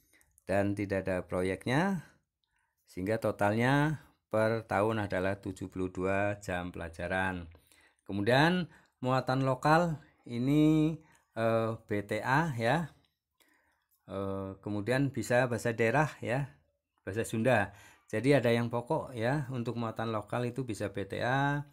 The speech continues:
dan bahasa daerah ya. Jadi total jam keseluruhan untuk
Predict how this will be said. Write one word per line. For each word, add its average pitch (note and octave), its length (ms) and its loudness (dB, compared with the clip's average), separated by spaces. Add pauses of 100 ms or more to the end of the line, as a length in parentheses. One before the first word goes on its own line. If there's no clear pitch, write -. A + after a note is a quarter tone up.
(480)
dan A2+ 520 0
bahasa F#2+ 360 -4
daerah F2+ 600 -2 (320)
ya. E2 360 -12 (720)
Jadi G#2 240 -2
total A2 400 0
jam G#2 560 -4 (800)
keseluruhan C3 880 6 (160)
untuk C3 720 2